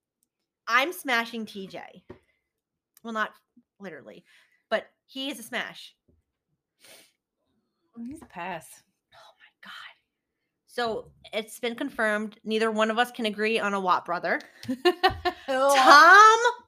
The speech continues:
Speaker 1: Brady. He is a big time pass.
Speaker 2: Oh, yeah.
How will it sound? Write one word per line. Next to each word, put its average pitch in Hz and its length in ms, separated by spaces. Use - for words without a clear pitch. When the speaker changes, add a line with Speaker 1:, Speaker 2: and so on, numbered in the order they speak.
Speaker 1:
Brady. 269 920
He 359 340
is 262 220
a 202 340
big 262 320
time 190 400
pass. - 640
Speaker 2:
Oh, 233 160
yeah. 220 360